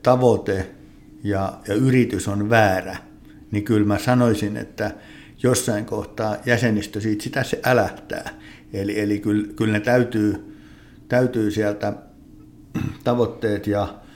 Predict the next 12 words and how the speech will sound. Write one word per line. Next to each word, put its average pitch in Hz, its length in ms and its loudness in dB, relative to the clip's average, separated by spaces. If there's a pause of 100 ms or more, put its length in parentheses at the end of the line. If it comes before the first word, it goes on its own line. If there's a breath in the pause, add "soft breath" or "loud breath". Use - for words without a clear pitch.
(320 loud breath)
se, - 160 -2
mitä 107 260 0
tavoitellaan, 101 840 2
niin 101 320 -6 (140)
kyllä 104 140 -2
se 98 80 -2
pitää 110 240 -2
sieltä 110 220 -2
jäsenkunnasta 104 600 -2
tulla. 92 460 -6
Muuten, 101 480 -2
muuten 101 460 -4